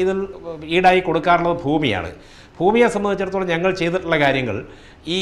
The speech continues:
സാ-, നമുക്കറിയാമല്ലോ, ഇത് സംബന്ധിച്ച കടലാസുകൾ, രേഖകളൊക്കെ ലഭിക്കേണ്ടത് സബ് രജിസ്ട്രാർ ഓഫീസിൽ നിന്നും മറ്റുമാണ്.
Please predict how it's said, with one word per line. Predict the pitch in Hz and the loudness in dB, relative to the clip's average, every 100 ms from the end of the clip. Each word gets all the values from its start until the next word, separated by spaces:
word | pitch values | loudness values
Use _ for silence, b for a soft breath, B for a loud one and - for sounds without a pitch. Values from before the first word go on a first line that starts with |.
| 180 - | -4 -2
സാ-, | 156 156 151 | 0 2 2
നമുക്കറിയാമല്ലോ, | 175 190 185 180 180 170 | -2 2 2 2 2 -2
ഇത് | 165 180 | -2 -2
സംബന്ധിച്ച | 175 180 165 165 175 151 | -2 -2 -6 -2 0 0
കടലാസുകൾ, | 147 165 160 175 170 175 165 147 | 4 4 2 -2 -4 -4 -4 0
രേഖകളൊക്കെ | 151 160 180 170 165 170 165 - 147 | 0 0 0 0 0 -2 -2 -6 -6
ലഭിക്കേണ്ടത് | 143 151 160 156 156 147 | -4 -4 -4 -2 -4 -6
സബ് | 127 143 | -4 -2
രജിസ്ട്രാർ | 151 151 151 147 | -2 0 2 0
ഓഫീസിൽ | 143 147 139 139 | -2 -6 -6 -6
നിന്നും | 131 110 | -4 -4
മറ്റുമാണ്. | 107 87 82 | -6 -10 -12